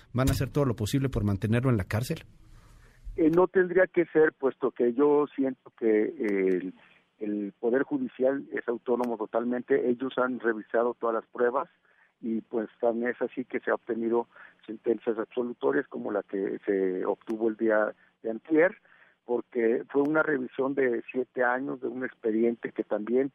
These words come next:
Speaker 2: a base de pruebas prefabricadas, se le, se le privó su libertad. Y aparte hay, hay un tema introductorio, que él ya lo dijo en la audiencia ayer, ¿verdad? Él, él ha sido tratado de, de ser extorsionado,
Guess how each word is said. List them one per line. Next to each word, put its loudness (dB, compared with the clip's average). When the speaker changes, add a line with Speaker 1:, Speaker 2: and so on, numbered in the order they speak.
Speaker 2:
a 0
base 2
de 0
pruebas 0
prefabricadas, 0
se -6
le, 0
se -4
le 0
privó -4
su -8
libertad. 0
Y 0
aparte 0
hay, 0
hay 2
un -6
tema -4
introductorio, 0
que 0
él -4
ya 0
lo -2
dijo -4
en -2
la -2
audiencia -2
ayer, -2
¿verdad? -2
Él, -6
él -2
ha -2
sido -2
tratado 0
de, -2
de -18
ser 2
extorsionado, -4